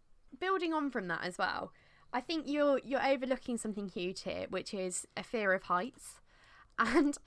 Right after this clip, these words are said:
I'm not gonna lie, a few weeks ago, I stood, so this isn't even giant-sized, but I stood on our sofa, and Jordan came and stood next to me,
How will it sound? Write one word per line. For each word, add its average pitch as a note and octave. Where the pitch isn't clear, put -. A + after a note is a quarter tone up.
I'm D#4
not G4
gonna G#4
lie, D#4+
a C#4
few F#4
weeks E4+
ago, F3+
I C#4+
stood, G#3+
so D4
this F#4
isn't F#4+
even D#4+
giant-sized, A3
but -
I F#4+
stood -
on C#4+
our C#4
sofa, -
and A#3+
Jordan D#4+
came C#4
and B3+
stood B3+
next -
to -
me, D#3